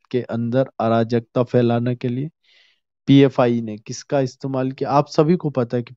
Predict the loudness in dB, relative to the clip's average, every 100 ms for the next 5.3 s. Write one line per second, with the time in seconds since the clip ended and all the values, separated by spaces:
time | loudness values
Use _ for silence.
0 | 0 4 4 4 4 2 -4 _ _ _
1 | _ -4 0 0 -2 -8 -2 0 2 0
2 | -6 _ _ _ -2 -2 0 4 4 2
3 | -2 0 2 2 4 2 2 -2 -4 -2
4 | -4 2 2 2 -4 -4 -2 0 0 -2
5 | 0 -2 -4